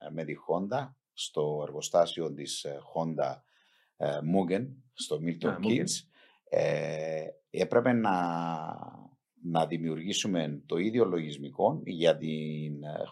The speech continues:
Speaker 1: Honda, για τις μηχανές, για τα εξαρτήματα που χρησιμοποιούσαν, τα οποία, ε, σχεδιάζαμε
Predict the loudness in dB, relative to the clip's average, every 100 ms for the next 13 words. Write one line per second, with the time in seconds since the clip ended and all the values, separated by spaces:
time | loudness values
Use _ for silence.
0 | 0 2 4 2 0 -2 0 0 -2 -10
1 | -6 -4 -4 -6 -8 -12 -20 -20 _ 0
2 | 10 10 10 8 8 6 2 -2 -2 -2
3 | 0 2 2 -2 -6 -2 0 0 0 0
4 | 0 4 4 4 0 -2 0 -2 -6 -2
5 | 2 4 2 -2 -2 -4 2 4 6 4
6 | 4